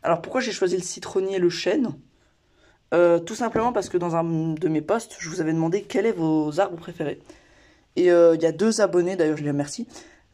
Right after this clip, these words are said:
qui m'ont dit, euh, pommier, cerisier et agrumes et le chêne. Voilà, donc c'est pour ça que je les ai choisis. Normalement,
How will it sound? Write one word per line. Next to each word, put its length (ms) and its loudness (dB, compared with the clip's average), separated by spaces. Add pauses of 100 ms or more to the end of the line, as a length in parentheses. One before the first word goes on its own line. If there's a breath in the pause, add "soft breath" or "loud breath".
(220)
qui 120 -8
m'ont 160 0
dit, 380 -4 (220)
euh, 240 0
pommier, 800 0 (280 soft breath)
cerisier 1000 -2 (1000)
et 100 2
agrumes 520 0 (640)
et 60 4
le 120 6
chêne. 340 -4 (720 soft breath)
Voilà, 220 4
donc 180 -8
c'est 80 -10
pour 100 -10
ça 100 -4
que 80 -6
je 60 0
les 100 -2
ai 20 -6
choisis. 680 -6
Normalement, 840 -2